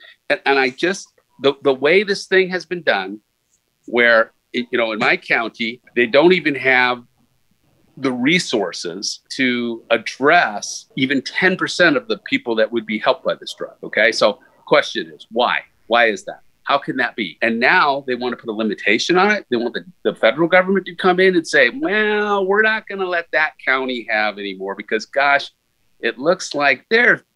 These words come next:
seventy percent Republicans. Well, we're gonna have to send it to the blue areas because these red areas are using way, it's not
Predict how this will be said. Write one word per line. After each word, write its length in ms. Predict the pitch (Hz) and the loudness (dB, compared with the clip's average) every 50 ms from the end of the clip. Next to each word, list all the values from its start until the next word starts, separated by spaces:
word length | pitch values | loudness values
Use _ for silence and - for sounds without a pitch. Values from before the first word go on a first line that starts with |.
| _ _ | _ _
seventy 480 | - - - 131 123 131 147 165 180 185 | -16 -8 -2 -2 -2 -2 -2 -4 -8 -6
percent 360 | 196 190 180 - 208 196 196 196 | -8 -8 -6 -4 -4 -4 -2 -4
Republicans. 720 | 185 180 - - 208 214 214 170 - - 90 - - - - 180 190 196 185 185 180 - - - - - _ - | -6 -6 -4 -4 -4 -2 -4 -4 -4 -4 -6 -6 -8 -10 -8 -6 -4 -4 -4 -6 -8 -12 -14 -18 -18 -18 _ -4
Well, 520 | - 165 196 208 226 226 220 226 226 214 | 2 4 6 6 6 6 4 4 2 0
we're 80 | 196 190 | -2 -2
gonna 220 | - 214 202 196 | -2 -2 -2 0
have 180 | 180 196 180 - | 0 -2 -4 -4
to 60 | - 160 | -6 -10
send 220 | - - 160 160 | -4 -2 -2 -2
it 80 | 156 - | -4 -8
to 80 | 147 | -14
the 80 | 127 117 | -18 -12
blue 240 | 123 127 139 139 135 | -8 -4 0 4 4
areas 200 | 127 120 113 - | 4 4 2 -2
because 380 | - 123 - - 160 147 143 | -8 -12 -8 -4 -6 -4 -6
these 240 | - 139 123 - - | -6 -12 -10 -4 0
red 240 | 151 170 202 214 202 | 2 4 4 4 4
areas 400 | 170 143 127 123 120 117 110 107 | 4 4 4 2 0 -4 -4 -4
are 100 | 104 104 | -4 -2
using 440 | 107 113 120 110 110 110 98 92 92 | -2 -2 -4 -4 -4 -6 -6 -4 -2
way, 720 | 98 107 113 120 120 123 123 123 127 123 123 120 117 - - | 0 2 4 4 4 4 4 4 4 4 4 2 0 -2 -6
it's 220 | 135 - - - - | -8 -8 -6 -2 0
not 200 | 143 143 127 | 0 0 0